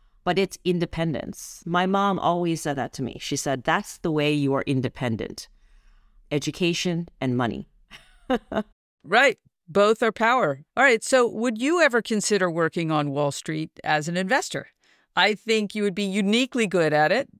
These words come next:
Speaker 2: for three reasons. One, you're very smart. Two, you work really hard.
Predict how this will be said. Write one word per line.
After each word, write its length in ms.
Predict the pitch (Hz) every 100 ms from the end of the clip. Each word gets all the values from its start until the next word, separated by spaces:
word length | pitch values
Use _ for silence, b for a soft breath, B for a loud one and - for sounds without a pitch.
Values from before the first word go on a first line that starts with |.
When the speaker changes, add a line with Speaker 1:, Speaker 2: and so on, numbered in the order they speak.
| _ -
Speaker 2:
for 260 | - - 254
three 220 | 247 277
reasons. 480 | 190 143 139 156 -
One, 360 | 175 170 185 196
you're 160 | 175 175
very 320 | 156 190 190
smart. 560 | - 151 135 - - - _ _ _
Two, 340 | - 214 190 185
you 160 | 175 165
work 280 | 180 180 175
really 520 | 156 175 214 240 190
hard. 440 | 165 147 156 160